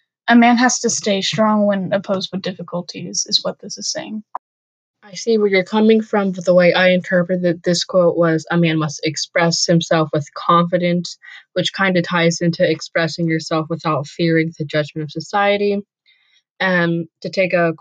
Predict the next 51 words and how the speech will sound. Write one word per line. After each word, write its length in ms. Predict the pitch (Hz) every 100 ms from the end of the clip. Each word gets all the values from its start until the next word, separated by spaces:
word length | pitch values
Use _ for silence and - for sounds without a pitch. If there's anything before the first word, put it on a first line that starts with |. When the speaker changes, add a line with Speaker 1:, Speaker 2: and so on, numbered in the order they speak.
| _ -
Speaker 2:
quote 340 | 190 180 160
from 220 | 180 165
Where 140 | 170 170
I 100 | 170
Lived 240 | 170 170
and 140 | 165
What 100 | 160
I 60 | 156
Lived 220 | 156 156
For, 500 | - 220 208 202 202 208 _ _ _ _
"I 100 | 190
went 200 | 190 190
to 80 | 190
the 140 | 185 175
woods 280 | 170 160
because 400 | - 170 180 170 -
I 100 | 170
wished 360 | 160 165 -
to 60 | 170
live 220 | 165 160
deliberately, 800 | 170 170 170 165 175 175 160 175 - -
to 300 | 170 160 156 _ _
front 420 | - 185 185 - _ -
only 240 | 180 180
the 120 | 170
essential 400 | 165 - 170 175
facts 380 | 175 165 160 -
of 120 | 156
life 320 | 180 190 185 - _ _ _ _ 180
and 180 | 175
see 200 | 170 175
if 120 | 170 180
I 80 |
could 200 | 175 180
not 220 | 175 170 170
learn 440 | 170 170 175 170
what 180 | 180 165
it 100 | 165
had 300 | 185 170 170
to 80 | 170
teach, 320 | - 170 160 -
and 140 | 170
not 220 | 170 165
when 160 | 165 165
I 60 | 165
had 200 | 165 160 -
to 80 | 160
come, 360 | - 160 156 _ _ _ -
came 200 | 175 170
to 100 | 170
die, 420 | 165 160 156 156